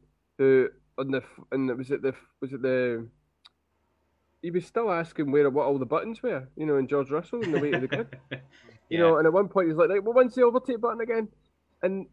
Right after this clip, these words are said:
Speaker 1: and he still, and he, and Bottas still got jumped.
Speaker 2: <laughs>
Speaker 1: And, and he's been in the, he's been in for, for, you know, all season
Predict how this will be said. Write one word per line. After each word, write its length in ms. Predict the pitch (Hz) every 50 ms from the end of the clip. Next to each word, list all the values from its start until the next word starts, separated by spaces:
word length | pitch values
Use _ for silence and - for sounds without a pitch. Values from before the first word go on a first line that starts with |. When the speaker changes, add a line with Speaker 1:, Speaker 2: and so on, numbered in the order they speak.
| _ -
Speaker 1:
and 80 | 196 208
he 60 | 214
still, 340 | 208 - - 240 233 226 214
and 140 | - 190 202
he, 200 | 202 202 196 -
and 300 | 180 190 196 190 180 165
Bottas 380 | 196 202 196 - 208 185 -
still 180 | - - 202 190
got 160 | 190 190 160
jumped. 340 | - 208 226 277 330 - _ _ _ _ -
Speaker 2:
<laughs> 260 | 127 135 - - -
Speaker 1:
And, 160 | 165 175 175 170
and 200 | 151 170 180 180
he's 160 | 190 220 214
been 160 | - - 240
in 140 | 214 208 202
the, 120 | 190 - - -
he's 200 | - 190 208 202
been 120 | - 214
in 480 | 214 196 196 185 180 170 165 156 - - _
for, 140 | - 165 143 - _ _ _ _ _ _ _ -
for, 380 | 170 160 156 151 143 139 135 135 _ _ _ _ _ _ _ _ _ _ _ _ _ _ _ _ _ _ _ _ _ -
you 160 | 143 151 165
know, 380 | 156 156 147 143 139 131 127 -
all 220 | - - 160 165 156
season 380 | - 190 202 214 - 262 208